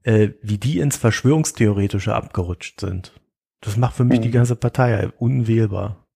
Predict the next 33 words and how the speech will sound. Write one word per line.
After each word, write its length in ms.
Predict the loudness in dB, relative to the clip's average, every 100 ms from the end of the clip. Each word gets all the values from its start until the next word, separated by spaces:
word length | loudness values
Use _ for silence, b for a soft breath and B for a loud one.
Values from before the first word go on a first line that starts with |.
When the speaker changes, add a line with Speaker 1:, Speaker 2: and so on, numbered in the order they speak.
| 0
Speaker 2:
Mhm. 340 | 0 0 -6 0
Speaker 1:
Ja, 180 | 0 2
die 180 | 0 -2
F 120 | 0
D 100 | -2
P 200 | 0 2
versucht 300 | 2 -2 0
genau 260 | 2 4
die 100 | 2
gleiche 360 | 2 2 2 0
Schiene 320 | -4 -2 -2
zu 180 | -6 -8
bedienen, 480 | -6 -4 -2 -2 -4
indem 340 | -4 -2 -2
sie 100 | -2
da 140 | -2 -2
jetzt 200 | -4 -6
so, 280 | -4 -4
so, 360 | -4 -6 -6 -8 B B B B B B -8
äh, 100 | -4
meint, 380 | 0 4 4 4
irgendwie 260 | 2 2 2
sich 300 | -2 -2 -2
bei, 140 | 0
äh, 340 | 0 -2 -6 -8
potenziellen 680 | 0 2 2 0 2 2 2
A-F-D-Wählern 800 | 0 0 4 4 4 2 2 0
anbiedern 540 | -2 -2 -4 -4 -6
zu 120 | -6
müssen. 380 | -6 -6 -8 -2 0
Speaker 2:
Mhm. 320 | 2 0 -8 _ _
Speaker 1:
Ja, 180 | -6 -6
also 460 | -6 -2 0 0